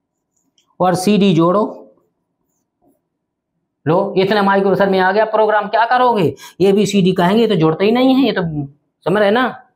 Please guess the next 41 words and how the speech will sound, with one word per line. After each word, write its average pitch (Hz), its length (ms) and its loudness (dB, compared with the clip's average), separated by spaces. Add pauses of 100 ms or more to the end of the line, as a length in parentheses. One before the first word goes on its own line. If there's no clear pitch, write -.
(640)
समझ 165 120 0
रहे 220 100 2
ना, 247 80 0
ये 226 60 0
तो 190 180 2
अल्फाबेट 214 440 0
है 240 80 0
कहेंगे 233 300 0
तो 190 80 2
ये 165 80 2
जुड़ते 151 280 0
ही 220 80 2
नहीं 240 200 2
है। 233 80 -2
लो, 170 120 0
एबीसीडी 165 480 0
हेक्साडेसिमल 165 640 -2
में 220 140 0
जुड़ना 160 320 -2
तो 135 140 -4
है, 226 160 0 (480)
ठीक 202 180 -2
है। 214 120 0 (340)
तो 185 60 0
ये 190 60 2
तो 196 100 0
हम 220 120 2
सिंपल 208 360 0
सा 247 140 0
एग्जांपल 214 480 0
लिए, 202 200 2 (120)
एबीसीडी 202 600 -2 (260)
हेक्साडेसिमल 202 680 0
में 208 100 2
एबीसीडी, 202 720 0 (120)
ईएफ़जी 190 480 -2
त-, - 200 -14
एफ 185 320 0
तक 190 160 -2
होते 180 220 -2
हैं 135 260 -2